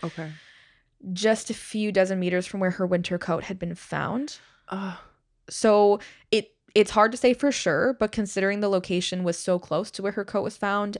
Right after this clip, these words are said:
Speaker 2: and there were multiple search parties by citizens and police,
Speaker 1: Yeah.
Speaker 2: some people speculated, they wondered whether her body may have been moved there,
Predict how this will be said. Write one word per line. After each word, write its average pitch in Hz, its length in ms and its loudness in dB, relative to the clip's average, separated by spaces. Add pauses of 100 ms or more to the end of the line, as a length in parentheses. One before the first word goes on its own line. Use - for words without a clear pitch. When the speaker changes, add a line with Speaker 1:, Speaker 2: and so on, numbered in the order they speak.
Speaker 2:
and 165 400 -6 (460)
there 180 220 4
were 170 220 2
multiple 185 440 0
search 202 320 -2
parties 190 320 0
by 175 160 2
citizens 170 580 -4
and 175 220 -6
police, 180 580 -4
Speaker 1:
Yeah. 170 320 -4
Speaker 2:
some 220 260 4
people 214 240 -2
speculated, 190 800 0
they 180 140 6
wondered 190 580 4
whether 180 300 4
her 180 160 -4
body 175 340 -2
may 175 180 -2
have 175 180 -6
been 175 260 -2
moved 180 480 -6
there, 247 420 -2